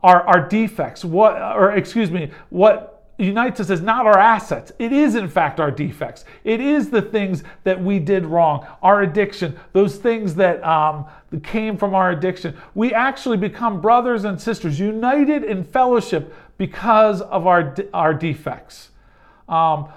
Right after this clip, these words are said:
we have this common striving to overcome them, and that unites us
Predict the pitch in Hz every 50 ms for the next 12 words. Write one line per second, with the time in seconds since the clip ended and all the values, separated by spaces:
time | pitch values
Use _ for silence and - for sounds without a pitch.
0 | - - - 202 202 208 233 240 214 240 214 - - - - 240 240 240 240 240
1 | 202 - - - 220 214 185 208 226 220 202 185 175 185 - 214 190 175 185 -
2 | - - 208 190 175 165 156 147 - - - _ - 208 202 208 247 247 247 240
3 | 190 208 208 220 208 196 185 190 190 190 - - 160 127 - - -